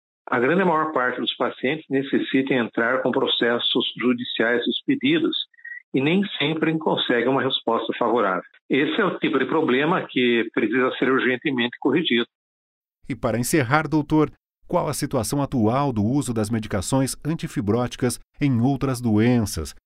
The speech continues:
Speaker 2: além da fibrose pulmonar idiopática?
Speaker 1: Dois estudos envolvendo a pirfenidona, um deles chamado Relief e outro de autoria do Toby Maher,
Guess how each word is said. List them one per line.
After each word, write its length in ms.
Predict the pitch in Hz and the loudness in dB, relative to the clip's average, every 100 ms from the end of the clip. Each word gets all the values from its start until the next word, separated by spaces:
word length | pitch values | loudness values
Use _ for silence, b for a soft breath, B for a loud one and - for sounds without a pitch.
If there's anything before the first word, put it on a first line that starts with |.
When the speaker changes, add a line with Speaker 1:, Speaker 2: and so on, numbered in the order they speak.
| - | -10
Speaker 2:
além 300 | 147 117 160 | -6 -2 0
da 80 | 156 | 0
fibrose 560 | - 95 107 127 120 | -2 0 0 0 -2
pulmonar 540 | 104 120 113 98 98 107 | -2 0 0 2 2 0
idiopática? 880 | 101 101 - 90 87 - - 78 - _ _ _ _ _ _ - | 0 0 -2 -2 -2 -4 -12 -14 -16 _ _ _ _ _ _ -10
Speaker 1:
Dois 300 | 139 196 196 | -2 -2 0
estudos 580 | 170 - 151 156 151 120 | -2 -2 0 2 2 0
envolvendo 520 | 127 131 110 120 123 | 0 0 0 0 0
a 40 | 113 | 0
pirfenidona, 840 | 123 110 113 110 101 131 107 92 - _ - | -2 -2 -2 -2 0 0 0 -4 -8 _ -4
um 100 | 117 | 0
deles 300 | 110 120 120 - | 2 0 0 -2
chamado 520 | 113 113 113 110 107 | 0 0 0 0 2
Relief 400 | 123 120 127 120 - - 117 | 2 2 2 0 -2 -4 0
e 120 | 113 | 2
outro 360 | 120 135 135 - | 2 2 0 0
de 60 | |
autoria 400 | 117 113 113 113 | 0 2 2 2
do 100 | 113 107 | 0 0
Toby 280 | 113 113 101 | 0 0 0
Maher, 380 | 117 127 101 | 0 -2 -2